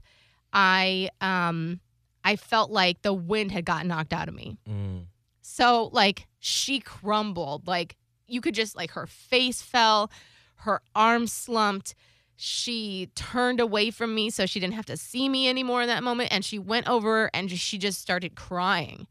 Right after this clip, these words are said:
Speaker 2: Mm.
Speaker 1: And it left me feeling like, "Holy shit. I just hurt the one person that I love the most.
Speaker 2: Right.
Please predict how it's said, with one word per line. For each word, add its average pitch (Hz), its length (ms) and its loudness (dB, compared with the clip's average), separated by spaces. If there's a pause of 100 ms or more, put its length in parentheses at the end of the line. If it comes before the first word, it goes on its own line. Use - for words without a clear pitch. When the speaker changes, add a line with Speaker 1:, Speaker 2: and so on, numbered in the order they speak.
Speaker 2:
Mm. 110 640 -2 (160)
Speaker 1:
And 277 140 0
it 165 100 -2
left 226 260 2
me 202 280 0
feeling 240 440 0
like, 269 440 2 (800)
"Holy 214 720 -2 (280)
shit. - 560 -6 (1040)
I 208 140 8
just 214 340 -2
hurt 202 300 -2 (140)
the 196 300 -6 (360)
one 208 300 -2
person 208 320 -2
that 208 80 0
I 185 80 2
love 185 240 -2
the 185 80 -6
most. 180 600 -2 (120)
Speaker 2:
Right. 92 280 -2